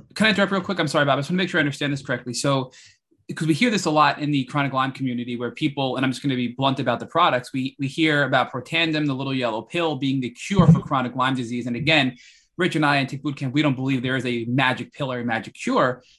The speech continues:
but it sounds like there is some benefit possibly for people that have issues with N R F two generation.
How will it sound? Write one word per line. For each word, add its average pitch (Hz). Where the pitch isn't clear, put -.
but 170
it 151
sounds 196
like 170
there 147
is 185
some 143
benefit 143
possibly 139
for 139
people 139
that 127
have 151
issues 147
with 139
N 151
R 143
F 127
two 143
generation. 127